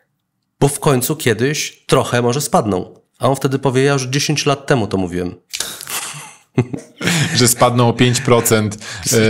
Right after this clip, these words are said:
Speaker 2: e, po dziesięciu latach,
Speaker 1: Nieważne,
Speaker 2: gdzie
Speaker 1: po dziesięciu latach już nikt nie będzie pamiętał, o ile procent, ale
Speaker 2: Tak.
Speaker 1: generalnie twój czas działa tylko na twoją korzyść.
Speaker 2: Ale to jest, y, wydaje mi się, że w każdym sektorze, czy to, wiesz, czy to
Speaker 1: Jasne.
Speaker 2: giełdy, czy, e, czy jakichś innych, em,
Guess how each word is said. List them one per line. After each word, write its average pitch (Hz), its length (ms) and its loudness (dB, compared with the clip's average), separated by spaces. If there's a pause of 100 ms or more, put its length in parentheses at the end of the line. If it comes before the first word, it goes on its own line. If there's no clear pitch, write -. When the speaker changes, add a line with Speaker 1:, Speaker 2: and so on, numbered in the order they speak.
(120)
Speaker 2:
e, 110 40 2
po 113 160 0
dziesięciu 113 420 2
latach, 110 280 4
Speaker 1:
Nieważne, 170 300 6
Speaker 2:
gdzie 104 100 4
Speaker 1:
po 156 80 6
dziesięciu 156 360 0
latach 151 260 0
już 147 120 0
nikt 151 140 -2
nie 147 80 2
będzie 143 180 2
pamiętał, 139 280 0
o 131 40 0
ile 131 120 -2
procent, 95 380 -4
ale 120 100 -2
Speaker 2:
Tak. 120 400 -2
Speaker 1:
generalnie 147 540 4
twój - 200 -8
czas 156 220 2
działa 131 200 2
tylko 147 260 0
na 113 60 2
twoją 110 200 0
korzyść. 87 400 -6 (120)
Speaker 2:
Ale 120 240 2
to 113 80 2
jest, - 400 0
y, 113 180 0
wydaje 107 500 0
mi 107 60 -2
się, 107 120 -2
że 98 60 0
w - 60 -10
każdym 95 260 0
sektorze, 85 380 -4
czy - 120 -10
to, 92 140 -2
wiesz, 85 220 -4
czy 90 100 -6
to 92 420 0
Speaker 1:
Jasne. 98 200 -2
Speaker 2:
giełdy, 101 480 2
czy, 85 400 -4 (540)
e, 90 540 0
czy 101 100 0
jakichś - 340 -4
innych, 95 540 -2
em, 90 640 -2